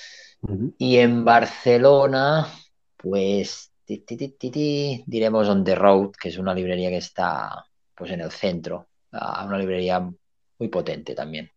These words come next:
Speaker 2: por la forma en que está llevada y gestionada. Hay muchísimas,
Speaker 1: Ujú.
Speaker 2: pero digo estas tres.
Speaker 1: Y por último, completa la frase. Escribo porque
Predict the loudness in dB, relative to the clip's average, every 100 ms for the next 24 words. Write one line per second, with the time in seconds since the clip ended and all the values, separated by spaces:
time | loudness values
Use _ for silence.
0 | -14 -10 -8 -6 -6 -8 -10 -8 -8 -6
1 | -4 -4 -6 -10 -12 -12 -12 -14 _ _
2 | _ -6 -2 -2 -4 -6 0 0 -2 -6
3 | -6 -6 -6 -10 -10 -12 -12 -16 _ -20
4 | -20 -20 -18 -18 -20 -20 _ _ _ _
5 | _ _ _ _ _ _ _ -4 4 8
6 | 8 8 8 8 4 0 _ 2 4 8
7 | 8 10 8 6 0 0 -2 -12 -14 _
8 | -8 -6 -2 6 8 8 4 2 2 2
9 | 0